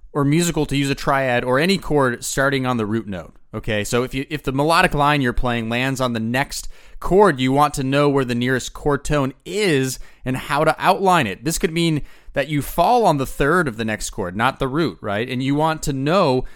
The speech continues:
what the other chord tones are in relation to that note. And that's why inversions are important, and that's exactly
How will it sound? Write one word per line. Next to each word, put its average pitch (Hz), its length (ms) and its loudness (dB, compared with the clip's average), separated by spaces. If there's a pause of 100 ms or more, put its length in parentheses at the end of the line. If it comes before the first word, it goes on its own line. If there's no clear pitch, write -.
(100)
what 135 140 -4
the 147 120 -2
other 143 200 0
chord 143 340 -2
tones 135 320 -2
are 123 340 0 (280)
in 143 160 0
relation 131 840 0 (240)
to 135 160 -6
that 104 220 -2
note. 90 400 -10
And 135 140 -2
that's 196 220 2
why 190 180 4
inversions 147 580 0
are 123 140 -4
important, 127 460 -2
and 123 180 -2
that's 147 200 0
exactly 143 1040 -2